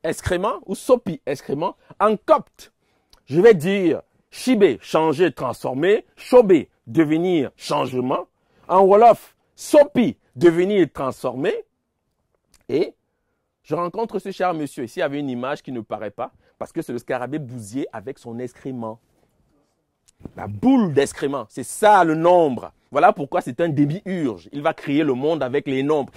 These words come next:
Voilà pourquoi les pythagoriciens vont vous faire toute une littérature en disant que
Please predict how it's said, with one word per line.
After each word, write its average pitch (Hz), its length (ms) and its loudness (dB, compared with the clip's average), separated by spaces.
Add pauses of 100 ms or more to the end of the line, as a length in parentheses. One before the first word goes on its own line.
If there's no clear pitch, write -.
Voilà 156 200 0
pourquoi 180 260 -4
les 170 80 -2
pythagoriciens 151 920 -4 (500)
vont 135 120 -6
vous 151 100 -4
faire 147 220 -2
toute 147 160 -12
une 139 120 -4
littérature 123 760 -6 (680)
en 123 100 -10
disant 127 360 -4
que 143 300 -6